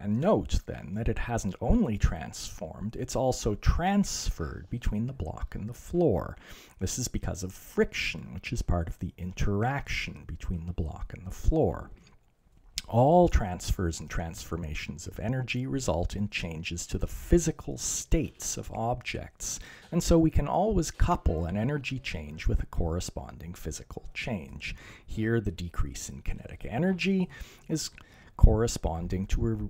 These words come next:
reduced speed of the block,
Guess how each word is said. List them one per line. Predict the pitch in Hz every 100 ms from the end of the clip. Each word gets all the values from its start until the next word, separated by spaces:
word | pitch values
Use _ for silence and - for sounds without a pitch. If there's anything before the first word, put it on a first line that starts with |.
| -
reduced | 95 85 82 - -
speed | - - - 202 127 78 76 -
of | 117 -
the | -
block, | 127 107 - -